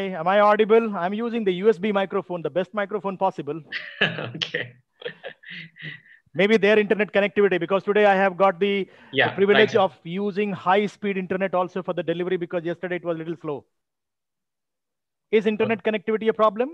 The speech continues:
Speaker 1: Maybe at their end. My system is running completely fine here. Maybe I'm a little fast today because I, I have to quickly finish it and before I start the session today. Shall I go a little slow, Ravi ji? You tell me.
Speaker 2: Ah, sir, thoda slow, sir. Haan ji, please.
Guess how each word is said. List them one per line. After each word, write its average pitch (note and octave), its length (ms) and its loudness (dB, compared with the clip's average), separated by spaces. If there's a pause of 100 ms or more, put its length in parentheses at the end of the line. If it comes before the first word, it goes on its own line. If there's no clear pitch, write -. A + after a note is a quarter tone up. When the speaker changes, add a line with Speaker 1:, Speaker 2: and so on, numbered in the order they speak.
Speaker 1:
Maybe G3 280 -2
at F3 140 -2
their F#3 200 4
end. F3 220 -4 (1200)
My G3+ 240 2
system A#3+ 380 -2
is G#3+ 80 0
running G#3 260 0
completely G#3 580 -4
fine G3+ 340 -4
here. F#3+ 240 -4
Maybe F3+ 300 -4
I'm F#3+ 200 -2
a - 20 -10
little F#3 180 -10
fast E3+ 360 -4
today F3 260 -6 (540)
because E3+ 280 -6
I, E3+ 220 0 (140)
I D#3+ 80 -2
have D#3+ 240 -4
to F3 120 -8
quickly E3+ 340 -10
finish E3 300 -10
it E3+ 120 -8
and D#3 160 -10
before D#3 320 -10
I D#3 240 -6
start D3 320 -6
the D3 80 -14
session C#3+ 300 -14
today. C#3 260 -8 (1200)
Shall G#3+ 180 0
I A#3+ 60 4
go A#3 140 4
a A#3+ 60 4
little A#3 180 -6
slow, A#3 360 -2
Ravi G#3+ 240 -4
ji? G#3 120 -10
You A3+ 180 -10
tell G3+ 140 -6
me. G#3+ 120 -6
Speaker 2:
Ah, D#3 100 2
sir, B2+ 200 0
thoda D#3 340 2
slow, C3 240 -2
sir. A#2 160 -6
Haan A#2 180 -4
ji, A2 120 -10
please. A2+ 380 -8